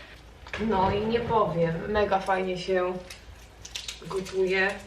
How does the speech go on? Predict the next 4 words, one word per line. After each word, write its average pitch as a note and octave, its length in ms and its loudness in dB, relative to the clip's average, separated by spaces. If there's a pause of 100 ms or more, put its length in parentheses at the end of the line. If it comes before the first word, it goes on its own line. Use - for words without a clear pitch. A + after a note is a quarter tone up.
(800)
w F3+ 40 -12
dobrze G3 280 -2
zorganizowanej F#3 840 0
kuchni. F#3+ 600 -6